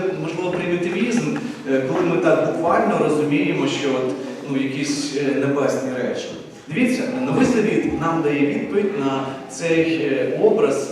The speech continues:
ну, на, на це, е, точніше, не образ, на, на цю,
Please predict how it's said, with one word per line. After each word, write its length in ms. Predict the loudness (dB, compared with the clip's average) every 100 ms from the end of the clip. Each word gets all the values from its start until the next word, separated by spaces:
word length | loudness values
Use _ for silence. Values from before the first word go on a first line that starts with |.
| -4
ну, 280 | -4 -2 -2
на, 300 | -4 -4 -4
на 80 | -4
це, 280 | 0 0 0 -2 -4 -4
е, 220 | -2 -2 -2 -6
точніше, 300 | -6 -8 -6
не 280 | -6 -4 -2
образ, 320 | 0 0 0 -2 -2
на, 160 | -2 -2 -6 -4 -2
на 120 | 0
цю, 100 | 0